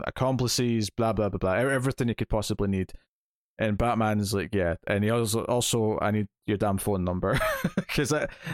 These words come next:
there's, a bat signal won't work when I'm in another country. I need to be able to call you and g-, get help if, if need be." And Batman essentially is like, You know what? I am so busy with all this A-Day crap, with, with, with the mayor, with everything going on. Like, I can't go hunt Joker around the planet,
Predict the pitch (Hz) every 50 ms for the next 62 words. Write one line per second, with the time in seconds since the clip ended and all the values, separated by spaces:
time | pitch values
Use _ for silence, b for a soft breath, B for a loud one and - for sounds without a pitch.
0 | 143 B - - 151 160 147 139 - 147 - 147 135 147 156 165 160 - 160 151
1 | 139 135 131 135 127 113 123 120 - - - 123 117 113 113 113 110 110 107 101
2 | - 113 104 98 - - 98 87 - - 117 120 117 - 127 120 113 104 82 -
3 | - 120 107 104 101 98 98 95 95 92 95 - - - - 113 104 85 98 104
4 | 101 92 82 - - 92 101 - 98 98 - 107 98 90 - - 87 80 - -
5 | _ _ _ _ _ _ _ _ _ _ _ _ _ _ - 104 104 107 107 104
6 | 104 98 95 95 92 - - - - - - 165 170 170 156 147 143 139 143 -
7 | - 185 - 233 240 247 - - 202 170 147 151 - 165 165 156 151 135 123 113
8 | 101 87 - - _ _ _ _ _ _ _ _ _ _ 160 156 160 156 151 139
9 | - - 156 151 135 117 135 127 123 131 123 120 120 120 120 117 117 113 - 120
10 | 110 110 107 113 110 - - - 107 104 104 - - - 107 101 - _ _ -
11 | 98 104 104 98 98 - - - 107 101 107 110 113 113 113 113 113 110 101 104
12 | 98 110 101 107 - 117 107 98 110 107 101 101 101 101 101 101 101 98 - _
13 | _ _ _ _ _ _ _ _ - - 113 110 - - - 135 135 127 - 135
14 | 123 120 123 113 - - 117 107 - 117 110 107 107 107 101 - - 110 104 104
15 | 101 98 101 - - 110 95 95 90 82 -